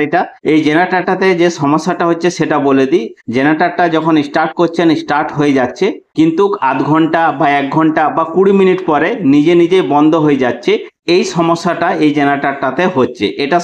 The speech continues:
সমাধান করে দেখাবো কি করলে এই সমস্যাটার সমাধান হয়ে যাবে। আমার কাছে একটা নতুন এখন ফুয়েল পাম্প রাখা আছে, এই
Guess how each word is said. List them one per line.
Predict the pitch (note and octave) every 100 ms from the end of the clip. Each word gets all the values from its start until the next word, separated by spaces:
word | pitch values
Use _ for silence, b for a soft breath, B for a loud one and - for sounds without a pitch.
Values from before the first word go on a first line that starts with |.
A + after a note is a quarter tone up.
| E3+
সমাধান | F3 F#3 G3 F#3
করে | F#3 F3
দেখাবো | D#3+ D#3 D#3+ A#3 B B
কি | G#3 F#3+
করলে | F3 E3 E3+ A#3 A3 -
এই | D3+ D3+
সমস্যাটার | D#3+ F3 G3 F3+ E3+ F3
সমাধান | E3+ D3 D3+ F3+ D#3
হয়ে | D3 D#3 C3
যাবে। | A#2+ G2+ - B _ C3+
আমার | C#3+ F3+ G3
কাছে | F3 F#3
একটা | E3 E3 D3+ C#3+
নতুন | C#3 F#3 F#3 E3 C3+
এখন | D#3 D#3 D#3+
ফুয়েল | D3+ D#3 D#3
পাম্প | D#3 D#3 C#3 B2+
রাখা | B2 C#3+ C3
আছে, | B2 D#3 G#2 - -
এই | C3